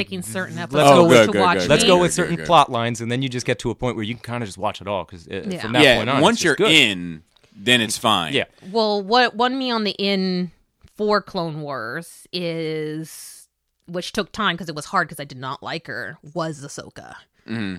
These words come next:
Speaker 1: And so I
Speaker 3: Yeah.
Speaker 1: do really enjoy Ahsoka as a
Speaker 3: I do
Speaker 1: character,
Speaker 3: too.
Speaker 1: which can bring up me back to Nine in a later conversation. But Ahsoka is what won me over into liking Clone Wars. But he did not want to show me Rebels.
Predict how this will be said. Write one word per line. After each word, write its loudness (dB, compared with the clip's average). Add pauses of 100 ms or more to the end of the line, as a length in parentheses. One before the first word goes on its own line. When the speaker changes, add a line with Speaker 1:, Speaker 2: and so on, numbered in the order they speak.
Speaker 1:
And -8
so -6
I -6
Speaker 3:
Yeah. 0
Speaker 1:
do -2
really -6
enjoy -10
Ahsoka -12
as -10
a -8
Speaker 3:
I -2
do -4
Speaker 1:
character, -8
Speaker 3:
too. -6
Speaker 1:
which -10
can -14
bring -10
up -12 (240)
me -8
back -6
to -14
Nine -10
in -14
a -10
later -12
conversation. -12 (380)
But 0
Ahsoka -2
is -6
what -6
won -8
me -8
over -10
into -14
liking -14 (100)
Clone -6
Wars. -16 (440)
But -14
he -10
did -4
not -6
want -8
to -16
show -10
me -10
Rebels. -8